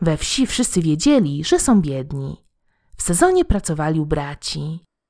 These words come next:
Okazało się, że obaj mieli wiarygodne alibi.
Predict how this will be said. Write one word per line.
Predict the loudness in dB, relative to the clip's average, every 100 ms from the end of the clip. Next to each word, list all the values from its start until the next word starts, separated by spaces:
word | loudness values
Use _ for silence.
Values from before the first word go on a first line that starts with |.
| _ _ _ _ -12
Okazało | -2 0 2 4 6 4 0
się, | -2 -2
że | -2 -2
obaj | 0 2 2 4
mieli | 6 6 4 2
wiarygodne | 2 0 0 -2 -2
alibi. | -4 -4 -6 -6 -8 -8